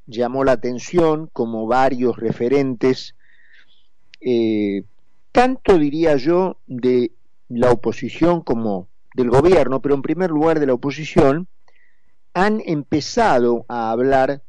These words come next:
de un modo más, mm, no diría concreto todavía, salvo en un caso que ahora lo vamos a comentar, pero sí de un modo más visible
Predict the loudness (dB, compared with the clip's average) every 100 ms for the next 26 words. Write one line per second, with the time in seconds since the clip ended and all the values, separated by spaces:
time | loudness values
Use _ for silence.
0 | -20 -20 -12 -4 -4 -2 0 2 4 2
1 | 0 -4 -2 -2 -4 -10 -14 -20 -20 -20
2 | -20 -20 -20 -20 -20 -20 -20 -20 -20 -16
3 | -14 -12 -12 -14 -18 -12 -2 2 4 4
4 | 2 4 2 4 4 4 2 2 2 2
5 | -6 -4 0 0 0 0 0 0 0 -4
6 | -14 -20 -14 -2 2 4 2 -2 -4 -2
7 | -2 -2 -4 -4 -4 -2 -4 -6 -6 -6
8 | -4 -4 0 0 0 -2 -12 -20 -20 -20
9 | -20 -20 -14 -2 4 4 2 -6 -4 -4
10 | -6 -12 -6 -2 0 0 -2 -4 -4 0
11 | 0 2 2 2 0 -2 -6 -6 -6 -2
12 | 2 4 4 2